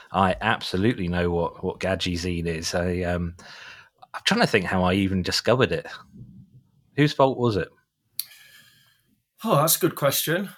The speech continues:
Speaker 2: Um, I remember you ordering loads of copies years ago and selling them in a, a distro or a shop
Speaker 1: Yeah,
Speaker 2: in
Speaker 1: yeah.
Speaker 2: Ipswich, and you just kept coming back for more.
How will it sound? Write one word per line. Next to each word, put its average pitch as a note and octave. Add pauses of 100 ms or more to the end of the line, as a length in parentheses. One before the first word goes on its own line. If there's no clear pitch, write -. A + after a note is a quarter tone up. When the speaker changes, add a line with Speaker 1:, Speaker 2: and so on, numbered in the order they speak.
(180)
Speaker 2:
Um, E3+ (300)
I F3
remember F3 (120)
you F3+
ordering E3+
loads F3+
of D3
copies B2+ (880)
years E3
ago B2+
and C3+
selling E3+
them C#3+
in C#3+
a, C3
a B2+
distro D#3
or B2+
a B2
shop D3+ (300)
Speaker 1:
Yeah, D#3+
Speaker 2:
in F#3+
Speaker 1:
yeah. F#3
Speaker 2:
Ipswich, F#3 (380)
and C#3+
you D3+
just D#3+
kept -
coming E3+
back D#3+
for D#3
more. D3